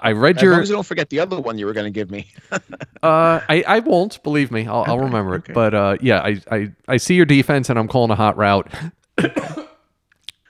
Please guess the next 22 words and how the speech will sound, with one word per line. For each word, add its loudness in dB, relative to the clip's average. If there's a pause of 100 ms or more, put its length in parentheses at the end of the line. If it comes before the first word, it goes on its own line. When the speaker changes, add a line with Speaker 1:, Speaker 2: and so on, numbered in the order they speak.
Speaker 1:
Excuse 4
me. 6
That 4
was, 0
uh, 0
that 0
was 0
the 0
lack 2
of 0
Speaker 2:
As 0
Speaker 1:
a 0
Speaker 2:
he 0
Speaker 1:
professional 4
Speaker 2:
chokes 0
on 2
it. -4
Speaker 1:
podcaster. -4
<laughs> -14 (920)
Um, 2 (180)
we're 2
gonna 2